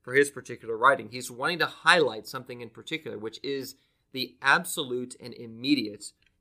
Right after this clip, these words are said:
and whole heart obedience of those who receive this call.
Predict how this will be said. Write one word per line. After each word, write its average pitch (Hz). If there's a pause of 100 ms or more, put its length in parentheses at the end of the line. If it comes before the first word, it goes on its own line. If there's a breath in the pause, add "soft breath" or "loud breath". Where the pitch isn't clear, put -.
(100)
and 123
whole 180
heart - (260)
obedience 127
of 113
those 123
who 127
receive 113 (260)
this 113
call. 104